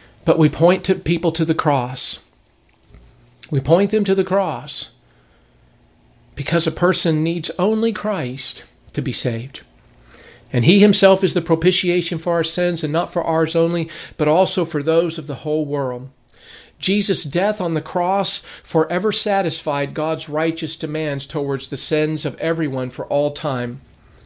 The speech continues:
According to Colossians two fourteen, God has canceled out the certificate of debt. He's canceled it out.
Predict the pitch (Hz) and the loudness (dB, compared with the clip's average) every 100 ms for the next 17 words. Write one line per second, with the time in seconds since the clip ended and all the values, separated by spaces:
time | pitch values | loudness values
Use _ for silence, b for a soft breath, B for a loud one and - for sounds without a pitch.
0 | B B B B 143 - 175 170 160 160 | B B B B 0 6 6 6 4 4
1 | 156 160 170 170 143 - 175 170 160 - | 4 6 4 0 -4 0 0 4 4 4
2 | 180 185 175 160 143 143 139 - 185 214 | -2 -2 0 0 0 -2 -4 -4 -2 -2
3 | 208 208 180 170 185 185 165 165 147 135 | -2 -2 -2 0 -2 0 -2 -2 -6 -4
4 | 185 190 185 175 156 131 165 180 - 147 | -4 -2 -2 -2 -4 -2 0 0 -2 -4
5 | 151 - - 175 214 208 220 208 180 175 | -4 -6 -6 -2 0 0 0 0 2 -2
6 | - 170 202 180 131 - - | -2 -2 4 4 4 -2 -14